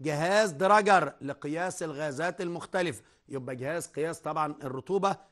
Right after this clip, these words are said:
تمام، جهاز اسمه جهاز ايه؟ دراجر. حضرتك لازم تتأكد منه، لازم تتأكد من عملية التهوية، لازم تتأكد من عمل المراوح وأنها تعمل بالسرعة والكفاءة الايه؟ المطلوبة.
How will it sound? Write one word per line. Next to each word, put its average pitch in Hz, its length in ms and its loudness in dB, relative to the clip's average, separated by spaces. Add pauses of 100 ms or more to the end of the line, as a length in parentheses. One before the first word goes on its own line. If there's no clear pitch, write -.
(120)
تمام، 160 400 -4
جهاز 143 460 -2
اسمه 143 260 -6
جهاز 143 260 -2
ايه؟ 156 400 0
دراجر. 135 380 0 (260)
حضرتك 139 540 -10
لازم 139 200 -8
تتأكد - 540 -12
منه، 208 300 -4 (240)
لازم 147 340 -4
تتأكد - 600 -10
من 156 140 -2
عملية 139 420 -4
التهوية، 160 600 -2 (200)
لازم 147 220 -8
تتأكد 151 600 -8
من 160 140 -4
عمل 147 420 0
المراوح 156 580 2 (200)
وأنها 151 400 -4
تعمل 175 380 2
بالسرعة 165 560 2
والكفاءة 151 520 -2
الايه؟ 196 420 0 (220)
المطلوبة. 165 720 0